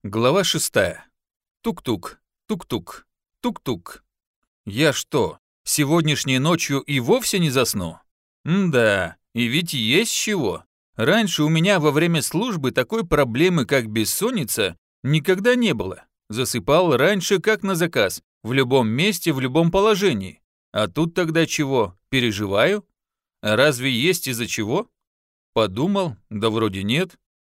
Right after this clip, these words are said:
Разве что от меня прошлого – Почему-то сообщений и вообще никаких известий нет, что очень странно.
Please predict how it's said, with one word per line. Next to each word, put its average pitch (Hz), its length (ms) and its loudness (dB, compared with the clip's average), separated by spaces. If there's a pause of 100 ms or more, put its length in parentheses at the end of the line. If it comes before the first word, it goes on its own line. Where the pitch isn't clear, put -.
(140)
Разве 180 420 0
что 190 220 2
от 175 140 0
меня 170 320 0
прошлого – 131 720 0 (260)
Почему-то 147 500 0
сообщений 180 800 0 (200)
и 156 100 4
вообще 151 400 2
никаких 170 480 -2
известий 185 560 -2
нет, 104 320 -4 (140)
что - 260 -2
очень 190 480 0
странно. 95 680 -2